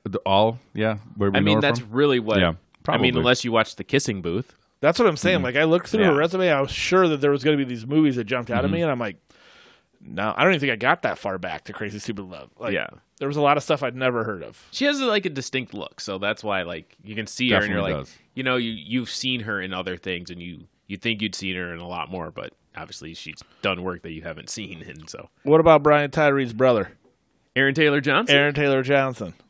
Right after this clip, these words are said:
Speaker 2: See, I, I thought he was on the way up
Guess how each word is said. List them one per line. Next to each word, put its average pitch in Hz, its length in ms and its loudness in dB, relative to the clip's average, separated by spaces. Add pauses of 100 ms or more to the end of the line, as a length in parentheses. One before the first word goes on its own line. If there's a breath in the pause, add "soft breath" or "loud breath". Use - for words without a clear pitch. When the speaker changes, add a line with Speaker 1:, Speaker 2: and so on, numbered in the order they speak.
(120)
Speaker 2:
See, 170 260 0
I, 214 300 0 (340)
I 240 140 0
thought 226 260 0
he 160 260 -2
was 131 180 -2
on 123 180 0
the 113 60 -2
way 101 200 0
up 90 220 -4